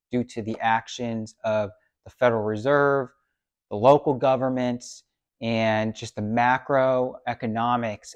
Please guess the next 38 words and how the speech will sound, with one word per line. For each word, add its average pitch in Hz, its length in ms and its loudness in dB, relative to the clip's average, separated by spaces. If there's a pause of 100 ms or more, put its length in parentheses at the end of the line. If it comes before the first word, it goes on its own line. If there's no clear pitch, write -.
of 107 380 -4
the 107 80 -12
situation 113 720 -4
that 101 180 -6
we're 101 80 -14
currently 104 540 -6
in. 92 240 -6 (720)
So 143 260 10
I 135 140 8
wrote 160 260 6
a 196 60 4
book, 139 500 2 (160)
uh, 110 380 2
I'll 127 100 4
leave 131 200 0
the 117 120 2
link 123 240 -2
down 117 240 -4
below, 107 460 0 (400)
and 120 180 -2
that 123 180 -2
book 147 300 -2 (200)
had 127 240 -2
a 120 60 0
whole 175 320 0
chapter 139 840 0
about 117 520 0 (340)
the 117 100 0
real 135 320 2
estate 139 380 -4
market, 123 480 0
really 135 240 2
comparing 131 560 -6
it 123 140 -4 (260)
for 120 100 -4
the 117 100 -2
last 123 460 2 (140)
century 120 920 -2